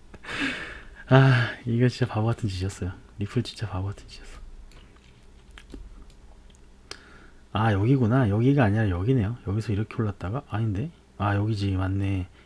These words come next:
이렇게 해서 팔백 원까지 갔다가 여기서 못 팔고 여기 하방인 삼백구십 원에 팔았어. <laughs> 아, 진짜 멍청했죠. 그리고 좀 기다리면 되는데,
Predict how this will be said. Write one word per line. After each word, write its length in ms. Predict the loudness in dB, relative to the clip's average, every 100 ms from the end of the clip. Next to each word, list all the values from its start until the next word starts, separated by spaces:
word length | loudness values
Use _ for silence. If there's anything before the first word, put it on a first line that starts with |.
| -8
이렇게 220 | -4 -2
해서 120 | -2
팔백 360 | 0 0 2 4
원까지 360 | 2 4 2 2
갔다가 640 | -2 -6 -6 -2 -2 -4 -10 -20 -20 -20 -20 -20 -20 -6
여기서 200 | 0 2
못 240 | 2 -2 0
팔고 340 | 0 2 2
여기 460 | 0 0 0 -2 -6 -18 -20 -16
하방인 600 | -2 2 6 6 6 2
삼백구십 680 | 0 -2 4 4 6 4 10
원에 240 | 12 12
팔았어. 440 | 10 4 4 -2 -2
<laughs> 2250 | 0 4 2 0 -10 -10 -8 -8 -8 -8 -12 -16 -18 -20 -20 -20 -20 -20 -20 -20 -20 -20 -4
아, 340 | 2 4 4 2
진짜 600 | 0 -4 -2 0 -2 -4 -18 -20 -20 -20 -16 -16 -4
멍청했죠. 640 | -2 0 2 2 2 -6 0
그리고 180 | 0 2
좀 140 | 0
기다리면 440 | 4 6 8 6
되는데, 480 | 6 2 2 0 -2